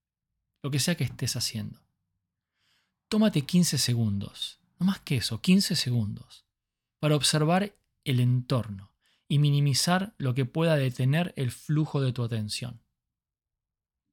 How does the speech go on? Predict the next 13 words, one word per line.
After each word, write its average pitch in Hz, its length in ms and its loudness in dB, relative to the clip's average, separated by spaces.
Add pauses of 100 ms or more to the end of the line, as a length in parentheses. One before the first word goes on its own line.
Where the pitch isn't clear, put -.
(1800)
Prueba 190 280 4
con 131 140 6
cerrar 120 320 4
esa 107 220 0
puerta 101 600 -6 (100)
o 107 180 -4
quizás 120 300 0
cerrar 120 260 4
esa 110 160 0
ventana. 104 600 -4 (1200)
Silencia 165 600 4
el 131 140 0
teléfono 107 720 -2